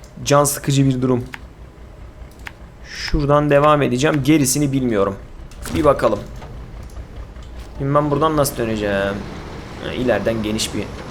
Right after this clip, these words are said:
şöyle geniş alalım. Şöyle. Ne oluyor lan? Dışarıda satıcı geçiyor arkadaşlar. Sesim size geliyor mu bilmiyorum. Geliyorsa vallahi kusura bakmayın. Bak, arka taraf boşaldı ya.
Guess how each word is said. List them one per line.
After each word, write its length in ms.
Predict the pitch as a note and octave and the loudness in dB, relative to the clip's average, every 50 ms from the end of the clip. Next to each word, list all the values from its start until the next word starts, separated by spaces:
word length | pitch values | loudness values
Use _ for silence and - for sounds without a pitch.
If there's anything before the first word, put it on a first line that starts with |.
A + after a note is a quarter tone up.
| - - - - - - - - - | -12 -12 -12 -10 -10 -10 -10 -8 -6
şöyle 140 | - - - - F2 | -6 -6 -6 -4 -4
geniş 280 | G2 G#2+ G#2+ - - | -4 -4 -4 -4 -4
alalım. 240 | E2+ D2+ C#2 D2 - - - - - - - - - - - - - - - - - - - - - - - - - - - - - - - - - - - - - - - - - - - - - - - - - | -4 -4 -4 -4 -6 -6 -8 -8 -10 -10 -10 -10 -10 -10 -10 -10 -10 -10 -10 -10 -10 -10 -12 -12 -12 -10 -10 -10 -10 -10 -10 -10 -10 -12 -12 -12 -12 -12 -12 -10 -10 -10 -10 -10 -10 -10 -10 -10 -10 -10 -8 -6 -4
Şöyle. 320 | A2+ G#2 F#2+ F2+ - - - - - - - - - - - - - - - - - - | -4 -4 -4 -4 -6 -6 -8 -8 -12 -14 -14 -14 -14 -14 -14 -14 -14 -14 -14 -16 -12 -8
Ne 40 | A2 | -4
oluyor 200 | A#2 A#2 A2+ G#2+ | -2 0 2 2
lan? 120 | A2 A#2 A2+ A2 | 2 0 -2 -2
Dışarıda 340 | A2+ - B2+ A#2+ A#2+ B2+ B2 | -2 2 2 2 2 2 -2
satıcı 340 | A#2 A#2+ A#2 B2 A#2+ B2+ | -2 -2 -4 -4 -2 0
geçiyor 320 | B2+ B2+ A#2+ A#2+ - - G2+ | 2 2 2 2 0 -2 -2
arkadaşlar. 420 | G2 G2 B2 A#2 A2 - - G#2+ | -2 -2 -2 -4 -4 -2 -4 -4
Sesim 340 | G#2 - G#2+ G#2 - - A2 | -4 -4 -4 -4 -4 -4 -4
size 240 | G#2 A2+ A#2+ A#2 A2+ | -4 -2 -2 -2 0
geliyor 260 | A2+ A#2 B2 B2+ B2+ | 2 2 2 2 2
mu 140 | B2 A#2+ A2+ | 0 0 -2
bilmiyorum. 400 | A#2 A2+ A2 G#2+ G#2 G#2+ C3 - - - - - - - - - - - - - - - - - - | -2 -2 0 0 0 0 0 -2 -6 -10 -12 -10 -10 -10 -10 -10 -10 -10 -10 -10 -10 -10 -12 -12 -10
Geliyorsa 500 | - F#2+ G2 G#2 G#2+ G#2+ G#2 B2 A#2+ A#2+ - - - - - - | -6 -4 -2 -2 0 -2 0 0 -2 -2 -2 -4 -10 -10 -4 -2
vallahi 340 | F2 G2+ G2+ G2+ G#2 G2+ | 0 0 0 0 -2 -2
kusura 280 | - - - - A2+ G#2+ | -4 -6 -6 -2 0 0
bakmayın. 360 | A2+ G#2+ - - - F#2 F#2 - - - - - - - | 0 0 -2 -4 -10 -10 -12 -12 -14 -14 -12 -12 0 2
Bak, 180 | C#3+ C3 - - | 2 2 4 4
arka 280 | B2 C3 C3+ D#3 D#3 | 2 2 4 2 2
taraf 300 | - E3 E3 E3 D3+ C#3 | 2 4 4 4 4 4
boşaldı 400 | D3 D3+ C#3+ F3 E3 E3+ E3+ F#3+ | 2 2 4 6 4 4 4 4
ya. 200 | G3+ E3+ B2+ G2 | 4 4 4 2